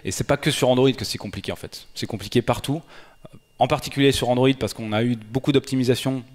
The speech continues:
dans le contexte mobile qui font que ça, ça, ça rend le scrolling encore plus compliqué et encore moins cohérent et consistant, euh, parmi, euh, toutes les classes, euh, scrollables. Mais, euh, mais il faut bien comprendre que le scrolling, en fait, c'est compliqué.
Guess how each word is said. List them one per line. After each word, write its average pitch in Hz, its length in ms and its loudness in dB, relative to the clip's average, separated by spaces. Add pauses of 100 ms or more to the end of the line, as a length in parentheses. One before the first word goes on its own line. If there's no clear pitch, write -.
(300)
dans 113 100 -4
le 113 60 -4
contexte 120 340 -4
mobile 120 260 -2
qui - 120 -10
font 127 160 -4
que - 80 -10
ça, 98 240 -2
ça, 98 260 -8
ça 107 140 -6
rend 120 160 -2
le 120 40 -4
scrolling 123 320 0
encore 120 220 -4
plus 131 140 -8
compliqué 127 460 2
et 101 60 4
encore 107 240 -2
moins 127 140 0
cohérent 131 540 4
et 101 80 -2
consistant, 123 520 -6 (440)
euh, 101 160 -4
parmi, 113 380 0
euh, 95 140 2
toutes - 200 -10
les 113 80 -2
classes, 113 320 0
euh, 92 80 -6
scrollables. 123 440 0 (300)
Mais, 117 240 2
euh, 95 320 2
mais 101 100 -6
il 104 40 -6
faut - 100 -6
bien 107 140 -4
comprendre 120 300 -6
que - 80 -8
le 104 40 -4
scrolling, 110 320 -4
en 95 40 -8
fait, - 180 -8
c'est 104 100 -12
compliqué. - 340 -18